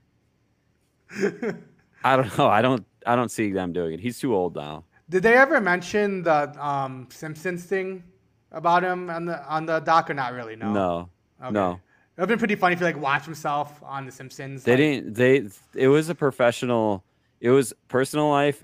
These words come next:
Speaker 2: and then, like, in the ring, but it wasn't outside the ring type stuff. Like, it wasn't, like, entrepreneur-, pre-, entrepreneurial stuff.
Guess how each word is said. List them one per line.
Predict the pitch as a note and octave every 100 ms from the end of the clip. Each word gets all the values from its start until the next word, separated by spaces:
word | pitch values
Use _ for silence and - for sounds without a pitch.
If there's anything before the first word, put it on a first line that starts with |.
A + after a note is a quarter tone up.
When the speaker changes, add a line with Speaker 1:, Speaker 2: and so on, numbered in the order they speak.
| -
Speaker 2:
and | A2+
then, | A2+ G#2+
like, | G2 E2+ _ -
in | A2+
the | G2+
ring, | F#2+ G2 E2 D2
but | F#2
it | -
wasn't | G#2 G2+ A2+ - _ _ _ _ _ _ _ _ _ _ _ _ _ _ _ G#2+
outside | A2 - F#2+ F2
the | F2
ring | E2+ D#2 D2+ -
type | F2 D#2+
stuff. | - -
Like, | F#2
it | G#2+
wasn't, | A#2+ A2+ A#2
like, | G#2 G2+ F2 _ _
entrepreneur-, | G2+ G2+ - - G#2 F#2 E2+ - _ _
pre-, | A2 G2 F2 - _ _ _
entrepreneurial | C3+ D#3 D#3 - A#2 B2 G#2 E2
stuff. | D#2 - D2+ D2+